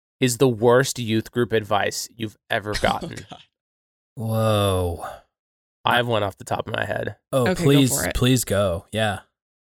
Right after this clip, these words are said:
Speaker 1: I remember this guy who actually ended up being a youth leader at multiple different <laughs> churches that I went to. <laughs> But I remember, um,
Speaker 3: Mm.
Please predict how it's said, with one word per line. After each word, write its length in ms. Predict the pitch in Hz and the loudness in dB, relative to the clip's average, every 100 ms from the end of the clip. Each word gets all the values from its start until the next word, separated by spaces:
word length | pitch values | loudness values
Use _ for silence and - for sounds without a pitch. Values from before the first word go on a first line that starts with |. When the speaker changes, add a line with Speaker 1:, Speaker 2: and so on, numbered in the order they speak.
| _ - | _ 0
Speaker 1:
I 200 | 156 160 | 2 4
remember 560 | 165 165 151 151 147 127 | 4 4 6 6 6 6
this 260 | 139 131 | 2 2
guy 260 | 143 120 117 | 2 2 2
who 180 | 120 127 | 2 0
actually 640 | 127 131 - 131 120 120 - | 0 -2 2 4 4 4 0
ended 260 | 135 120 | 2 4
up 140 | 120 107 | 2 4
being 280 | 117 120 117 _ _ _ _ _ _ _ _ - | 2 2 -4 _ _ _ _ _ _ _ _ -4
a 60 | 135 | -2
youth 240 | 127 123 135 | 2 2 6
leader 140 | 117 | 4
at 60 | 113 | 6
multiple 300 | 120 - 120 | 2 2 0
different 280 | 113 117 | 2 0
<laughs> 20 | - | 0
churches 420 | 165 - 127 - | 0 0 -4 -2
that 80 | 110 | -4
I 60 | |
went 260 | 107 110 - | -4 -8 -6
to. 220 | 127 120 _ _ - | -4 -4 _ _ -4
<laughs> 140 | - - 254 - - 190 | -2 -2 -4 -6 -14 -2
But 100 | - | 4
I 60 | 175 | 4
remember, 480 | 180 180 180 160 - | 6 4 4 4 4
um, 300 | 139 131 123 | 0 2 0
Speaker 3:
Mm. 220 | 113 110 | -2 -2